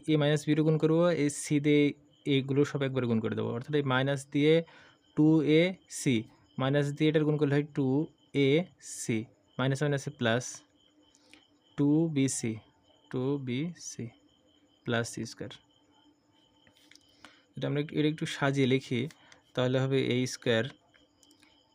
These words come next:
প্লাস বি স্কয়ার প্লাস সি স্কয়ার মাইনাস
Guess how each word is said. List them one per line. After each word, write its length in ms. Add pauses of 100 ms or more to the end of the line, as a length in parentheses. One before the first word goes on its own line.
প্লাস 360 (680)
বি 120 (140)
স্কয়ার 300 (840)
প্লাস 320 (180)
সি 120 (140)
স্কয়ার 240 (2000)
মাইনাস 580